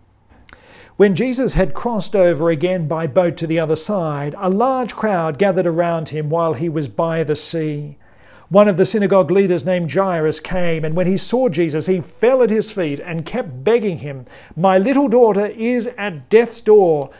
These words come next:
Come and lay your hands on her so she can get well and live."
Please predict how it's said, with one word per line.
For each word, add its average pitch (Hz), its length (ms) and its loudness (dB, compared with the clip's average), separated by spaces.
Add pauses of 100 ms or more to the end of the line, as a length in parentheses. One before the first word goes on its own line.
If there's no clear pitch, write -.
(160)
Come 214 340 0
and 185 100 0
lay 196 160 4
your 170 220 4
hands 180 420 -6
on 156 140 -4
her 165 280 -2
so 165 240 -4
she 214 320 -6
can 175 200 -8
get 160 220 0
well 165 400 0
and 160 260 -10
live." 156 500 -6